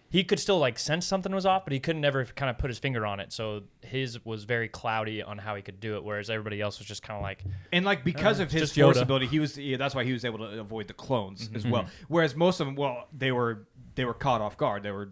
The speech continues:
Speaker 1: Yeah.
Speaker 2: literally fighting a war. And, uh, and also you gotta think in, in, in numbers, dude. Yeah, Jedi are awesome, but when there's a hundred clone troopers,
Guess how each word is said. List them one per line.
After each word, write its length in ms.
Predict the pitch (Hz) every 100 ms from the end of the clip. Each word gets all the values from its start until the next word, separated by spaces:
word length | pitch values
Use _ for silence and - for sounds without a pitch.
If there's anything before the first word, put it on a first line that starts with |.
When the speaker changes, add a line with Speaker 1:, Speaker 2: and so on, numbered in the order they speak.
| -
Speaker 1:
Yeah. 220 | 98 90
Speaker 2:
literally 260 | 143 147 123
fighting 340 | - 127 120
a 40 | 104
war. 440 | 104 127 101 98 - - - -
And, 340 | 117 110 110 -
uh, 200 | 135 143
and 100 | 190
also 200 | 202 202
you 80 | 175
gotta 140 | 175
think 200 | 143 147
in, 160 | 123 123
in, 320 | 120 113 117
in 160 | 117 113
numbers, 340 | 110 98 98
dude. 160 | 104 101
Yeah, 160 | 101 98
Jedi 380 | 127 123 123 117
are 100 | 110
awesome, 220 | 107 107
but 140 | 101 104
when 140 | 110
there's 340 | 107 104 - - _ _ _ _ _ _
a 60 | 131
hundred 580 | 139 139 135 113 143 - - -
clone 280 | 147 139
troopers, 460 | 127 120 110 107